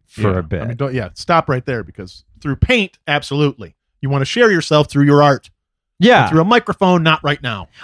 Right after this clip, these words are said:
Speaker 1: Also, too, when you go into, like, and Matt can, like, when you go into recovery, you start, like, really sharing on a regular basis with people, like, what's actually going on with you. And in stand-up, I would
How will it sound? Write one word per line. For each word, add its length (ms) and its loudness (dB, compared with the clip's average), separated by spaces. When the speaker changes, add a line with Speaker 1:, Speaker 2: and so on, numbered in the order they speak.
Speaker 1:
Also, 400 4
too, 240 4
when 140 4
you 80 4
go 360 4
into, 440 4
like, 380 4
and 160 0
Matt 260 0
can, 300 0
like, 260 4
when 180 4
you 100 4
go 260 4
into 120 4
recovery, 720 2
you 140 0
start, 360 2
like, 280 0
really 560 4
sharing 580 4
on 120 2
a 60 0
regular 400 2
basis 520 0
with 180 -8
people, 560 -4
like, 200 0
what's 360 0
actually 320 0
going 320 2
on 260 0
with 200 -4
you. 340 -2
And 200 2
in 140 2
stand-up, 640 2
I 160 4
would 160 2